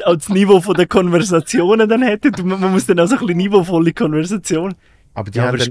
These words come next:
Speaker 2: dann,
Speaker 1: cool, ist
Speaker 2: aber, aber die
Speaker 1: mega.
Speaker 2: haben dann auch im Zug, haben sie, weißt, spezielle Öben, irgendwie, ähm,
Speaker 1: Ja, schau
Speaker 2: mit
Speaker 1: mal, wie das alles gefüttert
Speaker 2: und
Speaker 1: ist und so, gell? Das ist Weltklasse.
Speaker 2: und irgendein, irgendein Top-Koch. Und der holt dann wirklich auf einem lokalen Markt,
Speaker 1: Aha.
Speaker 2: holt er seine Zutaten.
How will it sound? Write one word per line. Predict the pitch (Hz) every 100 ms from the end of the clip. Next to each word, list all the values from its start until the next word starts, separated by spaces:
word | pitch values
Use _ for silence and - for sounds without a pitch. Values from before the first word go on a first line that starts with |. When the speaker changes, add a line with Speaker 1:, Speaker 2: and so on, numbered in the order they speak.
| 120
Speaker 2:
dann, |
Speaker 1:
cool, | 131 117
ist | 95
Speaker 2:
aber, | 110 113
aber | 110
die | 113
Speaker 1:
mega. | 127 135
Speaker 2:
haben |
dann | 127
auch | 131
im | 139 160 190
Zug, | 180 202
haben | 170 156
sie, | 147
weißt, | 165
spezielle | - 143 - 147 147 143
Öben, | - 135 160 165 151 151 151
irgendwie, | 127 127
ähm, | 123 120 120 110 110 110 107
Speaker 1:
Ja, | 113
schau | 127
Speaker 2:
mit | 113
Speaker 1:
mal, | 117 113
wie |
das | 110 107
alles | 104 101 -
gefüttert | - - 135 -
Speaker 2:
und | 113 135 -
Speaker 1:
ist | 127 -
und | 127
so, | - 107
gell? | 104 117
Das | 120
ist | - 98
Weltklasse. | 104 123 175 - - - - 135
Speaker 2:
und | 127
irgendein, | 123 135 151 135 120 120
irgendein | 131 147 143 123 85 -
Top-Koch. | - 175 - - - 185 202 - - _ _ _ - - - - -
Und | 127 117 -
der | 123
holt | 131 156 156
dann | 131
wirklich | 156 170
auf | 143 135
einem | 123
lokalen | 113 - 139 160 151
Markt, | 131 131 175 202 -
Speaker 1:
Aha. | - 123 139
Speaker 2:
holt | 143
er | 123
seine | - 127
Zutaten. | - 160 185 180 180 - 190